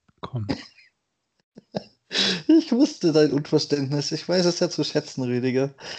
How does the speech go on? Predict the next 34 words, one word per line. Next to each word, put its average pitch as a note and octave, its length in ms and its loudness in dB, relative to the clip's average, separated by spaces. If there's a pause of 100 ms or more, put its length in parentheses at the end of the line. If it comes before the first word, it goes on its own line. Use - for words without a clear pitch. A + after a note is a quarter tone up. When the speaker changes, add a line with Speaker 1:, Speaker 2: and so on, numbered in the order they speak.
(380)
Speaker 2:
Und F#3 400 2
Speaker 1:
Ja, C#3+ 180 -2
Speaker 2:
das - 440 0 (280)
Speaker 1:
w-, D3+ 360 -6
was E3 200 2
ist E3+ 100 0
Among D3+ 340 2
Us C#3+ 240 -4
Multiplayer? C#3+ 720 2
Das A#2 220 -2
ist B2 160 -2
ein A#2 120 -2
Party-Game A#2 920 2
und G#2+ 120 -4
kein A2 180 -2
Multiplayer-Game, G2+ 920 0
finde G2+ 320 -6
ich. G2+ 60 -6 (840)
Speaker 2:
Das C3+ 240 2
Speaker 1:
Okay. B2 220 2
Speaker 2:
ist - 520 0
ein F#3+ 240 2
Multiplayer-Game, D3+ 920 2
sobald D3 420 -2
du G3 80 4
mit F#3 160 -4
Speaker 1:
Ja. C3+ 160 6
Speaker 2:
mehreren D3 220 6
Leuten G#3 280 2
spielst. - 600 -6
Ist D3 160 -4
leider D#3+ 340 4
Speaker 1:
Ja. C#3 60 4
Speaker 2:
so. A2+ 260 2